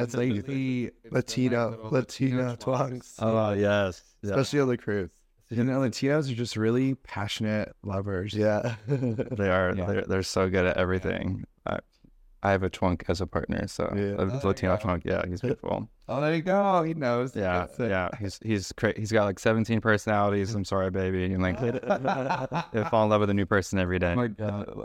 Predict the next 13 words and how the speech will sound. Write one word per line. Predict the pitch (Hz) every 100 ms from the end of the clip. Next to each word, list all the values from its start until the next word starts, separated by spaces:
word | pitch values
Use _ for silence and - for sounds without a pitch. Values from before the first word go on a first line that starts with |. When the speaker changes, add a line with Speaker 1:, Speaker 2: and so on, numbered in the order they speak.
| -
Speaker 3:
Um, | 101 98 95 92 92
okay, | 101 101 92
so | - 98
we |
talked | 95 101
about | 92 90 -
guys | 90 87
you |
have | 90
to | 92
deal | 117 117
with. | 117 113 113 -
Um, | 107 101 101